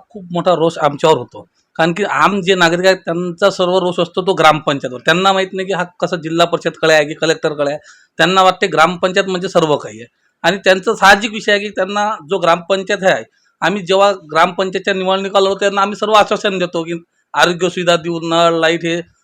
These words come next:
बाकी आम्ही देऊ राहिलो, पण आरोग्याविषयी आम्ही त्यांच्यासाठी काहीच करू नाही राहिलो. केव्हा केव्हा तर असं होते की जेव्हा ते डिलिव्हरीचा पेशंट तिथे, इथे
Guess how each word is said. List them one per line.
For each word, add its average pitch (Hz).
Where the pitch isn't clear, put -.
बाकी 156
आम्ही 226
देऊ 240
राहिलो, 185
पण 185
आरोग्याविषयी 185
आम्ही 202
त्यांच्यासाठी 196
काहीच 202
करू 180
नाही 151
राहिलो. 117
केव्हा 180
केव्हा 202
तर 214
असं 208
होते 196
की 202
जेव्हा 185
ते 208
डिलिव्हरीचा 190
पेशंट 190
तिथे, 190
इथे 196